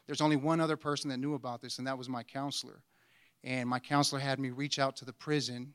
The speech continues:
to show this guard that his time wasn't wasted. When we reached out to the prison, they have no, no, he doesn't exist, basically, right? I gave him his, them his name.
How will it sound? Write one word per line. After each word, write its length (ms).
to 120
show 280
this 220
guard 320
that 120
his 180
time 320
wasn't 300
wasted. 480
When 140
we 80
reached 260
out 180
to 60
the 80
prison, 600
they 100
have 260
no, 720
no, 720
he 160
doesn't 240
exist, 480
basically, 480
right? 240
I 100
gave 220
him 100
his, 200
them 220
his 220
name. 420